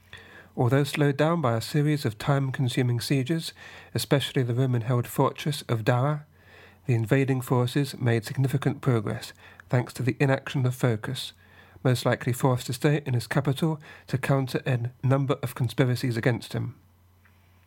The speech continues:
Phocas had become deeply unpopular due to displays of great cruelty in dealing with political foes, as well as for his failures to counter the threat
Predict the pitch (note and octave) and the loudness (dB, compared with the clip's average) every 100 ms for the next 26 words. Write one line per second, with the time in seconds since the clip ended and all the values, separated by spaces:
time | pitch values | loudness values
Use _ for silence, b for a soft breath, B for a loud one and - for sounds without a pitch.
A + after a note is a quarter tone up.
0 | - B B B - C#3+ D#3+ D3 B2+ B2+ | -20 B B B 0 2 2 -2 -2 0
1 | C#3 A#2+ C#3+ D3+ C#3+ C3 B2 B2 - G#2+ | 0 0 0 0 0 0 0 -2 -2 -4
2 | G#2+ B B B - A#2+ - B2 A2+ A#2+ | -6 B B B -2 0 0 -4 -2 -4
3 | - C#3 C3+ B2+ G#2+ C3+ C3 - C#3 A2+ | 0 0 2 -2 -2 0 0 -2 -4 -2
4 | G#2+ A2 G#2+ - B B B2+ A#2 B2 B2 | -2 -4 -4 -8 B B -2 2 2 2
5 | A#2 - B2 B2 B2+ A#2+ A2+ C3 A2 G#2+ | -2 -2 -2 0 -2 -2 0 0 0 -2
6 | - - B B B - B2 A#2+ A#2 - | -6 -12 B B B -4 -2 0 -2 -4
7 | A#2 - C3 C3 C3+ - B2 - B2 B2 | -2 2 2 2 -2 -4 -4 0 0 0
8 | A2 G#2+ - - - | -2 -2 0 0 -2